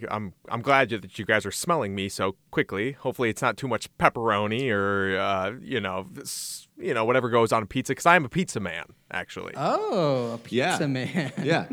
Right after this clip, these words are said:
Speaker 3: I mean, that's
Speaker 1: Yeah,
Speaker 3: part
Speaker 1: I
Speaker 3: of
Speaker 1: am
Speaker 3: the
Speaker 1: a pizza man.
Speaker 2: A pizza man.
Speaker 3: A pizza man. Yeah, that's part of what I was smelling. Um, but it's a good thing as far as we're
Speaker 1: Yeah,
Speaker 3: concerned.
Speaker 1: pepperonis, mushrooms, green peppers, black olives, all the thing. Yeah, I actually have my own little pizza place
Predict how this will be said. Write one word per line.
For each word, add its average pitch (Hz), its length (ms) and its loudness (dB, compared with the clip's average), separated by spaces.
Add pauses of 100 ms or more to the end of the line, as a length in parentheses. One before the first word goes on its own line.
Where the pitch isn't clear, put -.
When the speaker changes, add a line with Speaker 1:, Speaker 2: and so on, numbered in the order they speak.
Speaker 3:
I 170 100 2
mean, 196 120 6
that's 233 120 6
Speaker 1:
Yeah, - 80 6
Speaker 3:
part 226 100 12
Speaker 1:
I 220 40 10
Speaker 3:
of - 20 8
Speaker 1:
am 185 60 6
Speaker 3:
the 175 40 0
Speaker 1:
a 156 40 -2
pizza 165 300 0
man. 101 140 -4 (640)
Speaker 2:
A 139 100 -6
pizza - 300 -2
man. 107 300 -6 (100)
Speaker 3:
A 143 80 -4
pizza 220 220 -2
man. 90 180 -4
Yeah, 160 120 6
that's 180 160 2
part 208 220 6
of 165 80 0
what 143 100 4
I 120 60 8
was 107 160 2
smelling. 104 540 -2
Um, 104 400 0
but 139 100 4
it's 156 140 0
a 160 60 2
good 117 200 0
thing 135 220 -2 (160)
as 104 120 -4
far 127 160 2
as 104 120 2
we're 117 80 0
Speaker 1:
Yeah, 147 60 0
Speaker 3:
concerned. - 420 -2
Speaker 1:
pepperonis, 131 720 4
mushrooms, 110 720 0
green 104 180 -4
peppers, 90 300 -2
black 90 220 -4
olives, 87 300 -2
all 143 120 4
the 107 300 0
thing. 90 240 -10
Yeah, 95 160 0
I 98 340 -2
actually 92 380 -6 (140)
have 123 120 0
my 113 120 2
own 101 100 0
little 95 120 -2
pizza 95 360 -8
place 87 540 -12